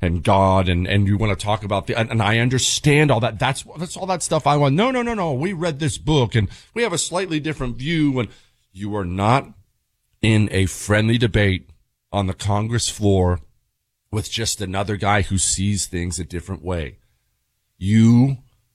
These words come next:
are in a fight with batons and brass knuckles. If you think you're going to a debate and you leave the batons and brass knuckles at home,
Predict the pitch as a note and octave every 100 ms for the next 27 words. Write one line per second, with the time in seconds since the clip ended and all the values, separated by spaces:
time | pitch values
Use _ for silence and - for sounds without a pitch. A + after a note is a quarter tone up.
0 | _ - F#2+ F2 F2+ - - G#2+ A2+ -
1 | F2+ - F#2+ - G2 G#2+ G#2+ A2 G2 F2+
2 | F2 F2 F2 E2+ E2 - - - - _
3 | _ _ _ _ _ - F#2 E2+ A2 D#3+
4 | - - G#3 D#3+ B2 A2 A2+ A2+ G#2+ A2
5 | G#2 F#2 G2+ F2+ D#2 - _ _ _ _
6 | _ _ - A#2 A#2 D#3+ D#3+ D#3+ C3+ A#2+
7 | G#2+ A#2+ A#2+ A2+ A2+ G#2+ A2 G2+ - G#2
8 | - F2+ F#2 - G2+ G2 D#2+